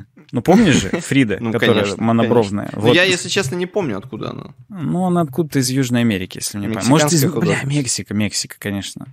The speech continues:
Speaker 1: Не Южная, значит, Центральная Америка. Ну, короче, вы поняли. А,
Speaker 2: Мгм.
Speaker 1: вот кто-то там, возможно, короткометражки какие-то ещё показывает, кроме блокбастеров, и всё классно. Но не
Speaker 2: Да.
Speaker 1: унываем, может быть, ещё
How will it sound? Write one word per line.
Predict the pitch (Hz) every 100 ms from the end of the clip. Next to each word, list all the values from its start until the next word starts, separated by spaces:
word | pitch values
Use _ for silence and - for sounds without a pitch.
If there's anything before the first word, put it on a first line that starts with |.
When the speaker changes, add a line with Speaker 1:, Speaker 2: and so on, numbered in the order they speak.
| -
Speaker 1:
Не | - 120
Южная, | 123 147 104 101
значит, | 107 107 -
Центральная | - 104 113 98 98
Америка. | 101 98 175 143 -
Ну, | 165
короче, | 208 202 -
вы | 165
поняли. | 175 143 104 - - - - -
А, | 127 113 110 107 104 104
Speaker 2:
Мгм. | 113
Speaker 1:
вот | 143 - -
кто-то | - 185 190 165
там, | 151 147
возможно, | 135 143 151 147
короткометражки | 139 135 - 131 127 127 - 101
какие-то | - - 104 101
ещё | -
показывает, | 107 104 127 123 107 101
кроме | - 117 104
блокбастеров, | 104 101 101 98 - - -
и | 104
всё | - 127
классно. | - 98 - - 135 _ - - -
Но | 127 151 220 190 151 98
не | 135 139
Speaker 2:
Да. | 139
Speaker 1:
унываем, | 131 123 131 107 95
может | 110 113
быть, | 107 107
ещё | - - 110 95